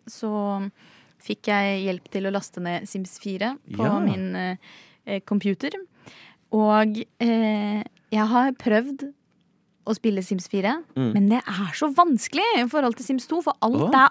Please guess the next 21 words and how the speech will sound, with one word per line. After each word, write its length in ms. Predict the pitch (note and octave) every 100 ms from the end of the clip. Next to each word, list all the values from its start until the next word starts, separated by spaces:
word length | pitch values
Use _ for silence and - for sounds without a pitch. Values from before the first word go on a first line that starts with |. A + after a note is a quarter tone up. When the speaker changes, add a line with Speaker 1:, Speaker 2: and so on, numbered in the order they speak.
| -
Speaker 1:
annerledes, 500 | C4 G3+ F#3+ C4+ -
og 40 | A#3
jeg 80 |
skjønner 400 | C4+ - G3+ G3
ikke 140 | G3+ A#3
hvordan 140 | G#3
jeg 60 | G3
skal 120 | G#3+
komme 220 | G#3 A3+
meg 140 | F#3 F3+
rundt 220 | G3+ -
på 80 | G#3
en 100 | G#3
nøttig 240 | G#3 -
måte. 280 | F#3 F3+ - F#4 - - - - -
Og, 220 | A3+ A#3 - -
eh, 280 | A3+ A3+ G#3+ _ -
jeg 260 | - A#3 G#3+
skjønner 340 | - G3+ F3+ F3+
ikke, 300 | - A3 G#3 _ -
alt 240 | A3 C4+